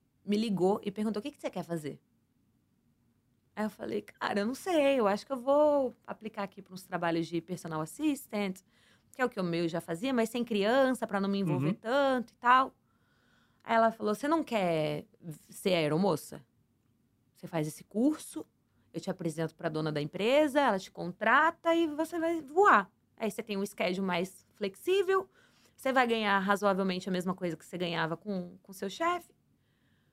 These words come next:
Speaker 1: Falei: "Olha, quero ser aeromoça." Eu não fazia ideia do que eu ia fazer.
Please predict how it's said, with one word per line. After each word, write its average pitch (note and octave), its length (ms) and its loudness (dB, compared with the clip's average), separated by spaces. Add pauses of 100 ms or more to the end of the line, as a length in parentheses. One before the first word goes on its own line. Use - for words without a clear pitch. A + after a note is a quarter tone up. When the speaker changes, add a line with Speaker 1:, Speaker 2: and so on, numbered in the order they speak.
(240)
Speaker 1:
Falei: D4 240 -20
"Olha, D4 360 -4 (1500)
quero D4 260 2
ser D#4 140 -4
aeromoça." - 580 0 (1500)
Eu - 60 -20
não E4+ 60 -20
fazia C4 280 -2
ideia F3+ 380 4
do C#3+ 80 -4
que - 100 -10
eu C#3 40 0
ia C#3 60 0
fazer. C#3 300 -8